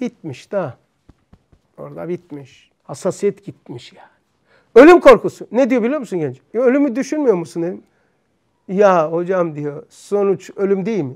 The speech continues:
Daha ötesi var mı?" Aynı böyle diyor bugün bana. "Ölümden daha ötesi var mı?" "Yok." "He, o kadar," dedi ya. "Bırak," dedi ya.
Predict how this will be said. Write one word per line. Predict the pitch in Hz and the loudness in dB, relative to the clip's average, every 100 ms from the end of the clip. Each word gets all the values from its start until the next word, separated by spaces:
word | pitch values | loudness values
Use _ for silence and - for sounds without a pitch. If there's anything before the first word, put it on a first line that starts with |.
| - 196 | -6 2
Daha | 202 220 | 2 2
ötesi | 220 208 240 | 0 -4 0
var | 254 233 | 2 2
mı?" | 165 - | -4 -6
Aynı | 214 254 214 202 214 | -2 0 -2 -4 -4
böyle | 196 190 | -2 -4
diyor | 151 147 | -8 -12
bugün | 208 156 151 | -14 -18 -18
bana. | 127 175 - _ _ _ _ _ _ _ - | -20 -20 -20 _ _ _ _ _ _ _ 2
"Ölümden | 214 254 254 262 | 4 8 8 8
daha | 262 | 8
ötesi | 254 262 302 | 6 4 4
var | 285 247 | 6 6
mı?" | - 254 | 0 2
"Yok." | 196 - - | 2 2 -2
"He, | 240 233 | 2 4
o | 254 254 | 2 -2
kadar," | 240 226 196 | -4 -4 -6
dedi | 190 185 | -8 -8
ya. | 190 - - 180 | -12 -12 -18 -8
"Bırak," | 233 240 220 - | -6 -4 -8 -8
dedi | 196 185 | -8 -6
ya. | 180 - | -8 -10